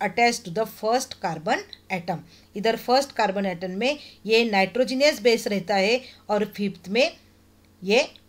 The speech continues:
फॉस्फेट ग्रुप रहता है। A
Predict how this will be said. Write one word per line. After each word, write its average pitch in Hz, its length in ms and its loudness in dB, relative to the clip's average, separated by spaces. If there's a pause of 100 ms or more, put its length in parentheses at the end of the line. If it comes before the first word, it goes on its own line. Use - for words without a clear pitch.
(160)
फॉस्फेट 185 500 0 (120)
ग्रुप 208 300 -6 (200)
रहता 180 300 -2
है। 160 200 -6 (3250)
A 262 280 12